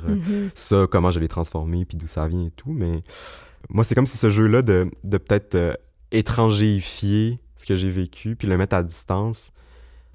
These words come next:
Speaker 1: ça avait été peut-être le mouvement le plus naturel ou le plus
Speaker 2: Ok, ouais.
Speaker 1: Mais, euh, mais est-ce que tu fais lire, toi, avant tes textes, mettons, euh, mettons que tu racontes un truc, euh, je sais pas, traumatisant ou même par rapport à ta famille, est-ce que tu le fais lire avant aux gens concernés ?
Speaker 2: J'essaie.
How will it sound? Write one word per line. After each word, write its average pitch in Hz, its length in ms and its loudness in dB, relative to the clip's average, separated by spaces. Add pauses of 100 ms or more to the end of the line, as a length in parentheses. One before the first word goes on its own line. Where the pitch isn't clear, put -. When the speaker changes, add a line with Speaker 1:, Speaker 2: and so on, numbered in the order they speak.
(120)
Speaker 1:
ça - 160 0
avait 85 120 2
été 95 180 -2
peut-être - 300 -2
le 92 80 2
mouvement 90 260 0
le 95 80 2
plus - 140 -6
naturel 90 520 -4
ou 90 100 -4
le 82 140 -6
plus 85 320 -10 (280)
Speaker 2:
Ok, 220 200 -10 (140)
ouais. 214 240 -10 (380)
Speaker 1:
Mais, 101 100 -2
euh, 92 300 0
mais 110 100 4
est-ce 113 300 2
que 196 60 4
tu - 140 -6
fais 107 120 4
lire, 120 160 2
toi, 113 200 0
avant 101 440 -2 (100)
tes 107 140 -6
textes, - 320 -8
mettons, 110 400 -4
euh, - 40 -4
mettons 110 180 0
que - 80 -14
tu - 60 -6
racontes 104 280 2
un 95 80 2
truc, - 320 -4
euh, 90 260 0 (340)
je - 60 -12
sais 98 100 2
pas, 95 140 2
traumatisant 92 720 0
ou 87 120 0
même 92 140 2
par 90 80 -2
rapport 87 180 0
à 87 40 0
ta 85 100 -2
famille, 95 240 -2
est-ce 92 120 -2
que 117 60 -4
tu - 120 -4
le 98 60 0
fais 92 160 -2
lire 101 160 -2
avant 98 340 -4 (220)
aux 95 100 -4
gens 95 320 -6 (340)
concernés ? - 40 -8
Speaker 2:
J'essaie. 240 560 2